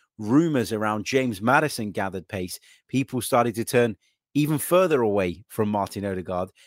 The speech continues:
and began focusing their attention and their kind of desire on, uh, on James Maddison. So I wanna get into the discussion today. Now, I know in the comments, uh, Graham says, "This is one of your more insane questions, Harry. Whoever says yes has lost the plot entirely.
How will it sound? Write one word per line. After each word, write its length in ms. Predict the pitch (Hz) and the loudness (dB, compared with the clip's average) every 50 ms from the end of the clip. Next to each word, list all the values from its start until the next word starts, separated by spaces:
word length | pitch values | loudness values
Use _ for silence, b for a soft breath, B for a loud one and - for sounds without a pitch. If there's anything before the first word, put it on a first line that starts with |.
| b b | b b
and 140 | - 98 95 | -12 -8 -6
began 420 | 85 110 90 - 123 117 117 110 104 | -4 -4 -2 0 0 2 0 0 -2
focusing 640 | - - 120 117 117 - - 101 - 110 101 101 | -4 -2 0 0 0 -2 -4 -10 -8 -8 -8 -6
their 180 | 98 95 90 90 | -6 -6 -6 -6
attention 560 | 90 - - 135 135 127 - - 131 120 110 | -6 -2 -2 -2 -2 -2 -4 -4 -4 -4 -4
and 120 | 101 95 92 | -4 -6 -6
their 100 | 92 87 | -8 -8
kind 320 | - - 107 98 95 90 | -8 -8 -8 -6 -6 -8
of 140 | 90 82 - _ b b b b b - 101 | -12 -14 -16 _ b b b b b -8 -2
desire 720 | 95 110 104 90 107 117 123 131 120 110 101 95 95 - b b b b b _ - | 0 0 2 6 8 8 10 10 8 6 4 2 0 -4 b b b b b _ -8
on, 240 | 101 101 110 107 | -4 -2 -2 0
uh, 200 | 107 107 104 104 - | 0 0 0 -2 -4
on 220 | - 104 104 104 92 | -8 -8 -8 -6 -2
James 340 | - 113 101 104 95 85 | -2 0 0 -2 -2 -2
Maddison. 420 | 95 110 107 107 101 90 - 95 87 | 0 2 2 2 2 -2 -6 -8 -6
So 140 | - - 110 | 0 2 2
I 60 | 107 | 4
wanna 220 | 131 175 190 208 | 4 4 2 2
get 180 | 185 208 175 - | 2 0 -2 -2
into 200 | 165 151 135 151 | -4 -6 -4 -4
the 120 | 135 135 | -4 -4
discussion 460 | 113 113 - - 127 117 104 - 110 | -4 -6 -6 -2 -2 -2 -2 -4 -8
today. 280 | 92 107 95 107 101 98 | -8 -6 -2 -2 -2 0
Now, 160 | 98 101 104 | 0 0 0
I 60 | 117 | 0
know 320 | 120 131 143 151 147 147 127 - b b b b b b b b _ | 2 2 4 4 4 4 2 0 b b b b b b b b _
in 140 | - 139 135 | -2 0 2
the 80 | 135 123 | 2 2
comments, 560 | - 127 123 120 107 95 - - - - - - | 2 2 2 2 0 -2 -4 -8 -12 -12 -6 -4
uh, 180 | 113 110 107 120 | -2 -2 -2 -2
Graham 380 | 110 120 127 127 131 131 117 | 0 4 4 4 4 4 0
says, 260 | - - 117 107 - - b b b b b b - | -2 -2 -2 -2 -2 -6 b b b b b b -4
"This 180 | 135 135 - 156 | -4 -2 0 0
is 120 | 139 117 | 0 2
one 140 | 135 139 139 | 4 4 4
of 120 | 131 117 | 2 2
your 100 | 127 131 | 0 0
more 280 | 123 127 123 120 120 - - | 0 0 -2 -2 -4 -4 -6
insane 640 | 131 117 117 - - - - 139 131 131 123 117 101 | -4 -4 -4 -4 -4 -2 0 0 0 0 0 -2 -2
questions, 480 | - - 127 120 - - - 101 90 | -2 0 0 0 -2 -4 -8 -8 -6
Harry. 280 | - 101 90 90 92 87 | -4 -4 -4 -4 -4 -4
Whoever 280 | 98 113 135 156 160 165 | 0 0 0 2 0 -2
says 240 | - - 123 95 | -4 -4 -4 -6
yes 460 | 104 117 127 151 107 73 - - - - b b b b b b b | -4 0 2 2 2 2 0 -10 -16 -16 b b b b b b b
has 160 | 113 107 98 | -6 -6 -2
lost 220 | 117 117 107 - - | -2 -4 -2 -2 -4
the 60 | 110 | -6
plot 220 | - - 113 - | -4 -4 -4 -4
entirely. 560 | 98 101 95 - 117 107 107 104 95 85 80 | -4 -6 -4 -2 0 2 2 0 -2 -4 -10